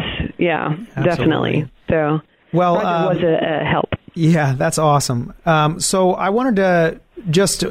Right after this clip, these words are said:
Speaker 2: kind of wrap up the show 'cause we're almost out of time here with, um, your explanation, 'cause your book that you're, that's coming out, when does it come out? The Why I Still Believe?
Speaker 1: November fifth.
Speaker 2: November fifth. Okay, fantastic. Congratulations on that.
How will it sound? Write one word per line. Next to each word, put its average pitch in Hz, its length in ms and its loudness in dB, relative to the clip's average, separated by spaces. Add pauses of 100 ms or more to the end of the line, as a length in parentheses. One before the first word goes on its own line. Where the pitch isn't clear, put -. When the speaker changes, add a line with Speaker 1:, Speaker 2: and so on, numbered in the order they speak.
(120)
Speaker 2:
kind 180 200 0
of 156 60 2
wrap 170 220 2
up 180 120 0
the 160 80 0
show 170 220 2
'cause 156 140 -2
we're 156 120 4
almost 160 240 0
out 147 100 0
of 143 60 -4
time 156 180 0
here 151 180 2
with, 147 280 0 (500)
um, 143 420 0 (160)
your 175 220 2
explanation, 160 800 0 (840)
'cause 165 200 2
your 170 80 4
book 214 260 0 (180)
that 175 200 0
you're, 156 340 2
that's 156 160 -2
coming 180 260 0
out, 160 380 0
when 180 140 0
does 208 120 0
it 214 60 2
come 202 180 0
out? 202 240 0
The 170 240 0
Why 165 260 0
I 175 60 -2
Still 175 180 0
Believe? 175 380 4 (1080)
Speaker 1:
November 226 460 2
fifth. - 800 -2
Speaker 2:
November 160 340 2
fifth. 147 260 0
Okay, 151 340 2
fantastic. 143 640 0
Congratulations 147 720 0
on 127 140 0
that. 123 240 -2